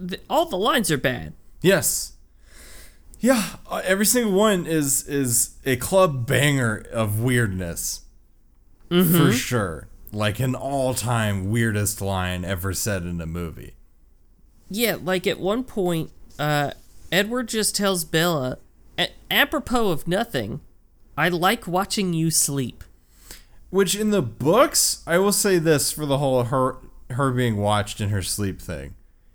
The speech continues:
Speaker 2: In the books, it didn't come across great, but it was more
Speaker 1: Mm-mm.
Speaker 2: subtle and more nuanced than this. In the movie version, he's talking to her,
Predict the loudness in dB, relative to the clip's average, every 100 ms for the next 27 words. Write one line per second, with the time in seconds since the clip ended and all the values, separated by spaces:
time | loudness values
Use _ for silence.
0 | -8 -2 0 0 -2 0 0 0 -2 -4
1 | -4 -10 -20 -20 _ _ _ _ _ _
2 | -2 2 2 2 4 4 2 0 -2 -2
3 | 0 -2 -4 -2 0 0 -2 -8 -20 _
4 | _ _ _ _ _ -10 -2 0 0 0
5 | -2 2 4 4 4 2 2 4 4 2
6 | 0 -2 0 2 2 2 4 2 2 0
7 | -2 -4 -4 -2 0 0 -2 -2 0 2
8 | 4 6 6 6 4 4 0 0 -2 -2
9 | -4 -10 -20 -20 _ _ _ 0 4 4
10 | 2 2 4 2 2 2 2 2 0 -2